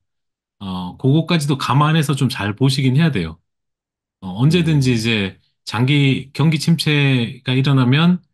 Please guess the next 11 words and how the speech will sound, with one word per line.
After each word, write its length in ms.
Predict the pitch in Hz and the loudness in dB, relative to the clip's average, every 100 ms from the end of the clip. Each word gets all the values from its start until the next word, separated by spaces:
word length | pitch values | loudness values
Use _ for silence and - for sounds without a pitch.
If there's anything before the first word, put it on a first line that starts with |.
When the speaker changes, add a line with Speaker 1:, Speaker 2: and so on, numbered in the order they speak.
| _ _ _ _ _ | _ _ _ _ _
Speaker 1:
뭐 560 | - 101 104 101 95 - _ | -14 -8 -6 -6 -8 -14 _
힘들어지는 600 | - 185 185 165 156 139 | 2 4 4 4 2 2
구간이 380 | 131 131 143 131 | 2 2 4 4
생기고, 840 | 180 180 160 127 131 165 185 180 _ _ _ _ - | 4 4 4 2 2 4 2 0 _ _ _ _ -10
어, 400 | 110 110 110 104 | -6 -4 -6 -4
그 160 | 151 | -4
구간이 380 | 139 147 156 156 | -2 0 2 2
지나면은 760 | 131 151 160 170 135 160 190 175 | 2 2 2 4 4 4 2 0
결국 320 | 139 139 135 | -2 -2 -2
주가는 420 | - 151 143 131 | -4 -2 0 2
에스앤피, 360 | 127 131 160 | 0 0 -2